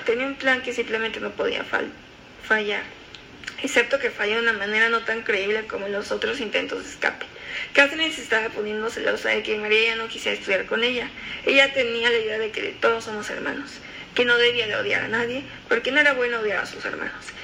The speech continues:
y que tampoco amar apasionadamente, solamente soportar y unir. Adriana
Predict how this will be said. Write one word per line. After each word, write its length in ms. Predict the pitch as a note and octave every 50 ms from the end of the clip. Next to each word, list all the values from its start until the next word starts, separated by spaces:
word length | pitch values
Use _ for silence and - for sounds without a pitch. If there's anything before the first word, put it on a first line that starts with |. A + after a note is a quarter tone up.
| - -
y 80 | - A#3+
que 120 | - B3+
tampoco 420 | - - A#3 A3+ A3+ A#3 - - B3+
amar 180 | B3+ A#3+ A#3
apasionadamente, 880 | A3+ G#3+ G#3 G3+ G#3+ - A3 G#3 G#3 G#3 G3+ G3+ F3+ E3+ - - - - -
solamente 480 | - - C4+ C4+ C#4 C4 A#3+ A3+ - C4
soportar 500 | - A#3+ - - - G#3 - - A3 G#3+
y 80 | G#3+ G3
unir. 220 | F#3 - - - - - - - - - - - - - - - - - - - - - - - - - - - - - - - - - - - - - - - - - - - - - - - - - - - - - - -
Adriana 540 | B3 B3 B3 B3 A#3+ A#3+ B3 B3+ C#4+ D#4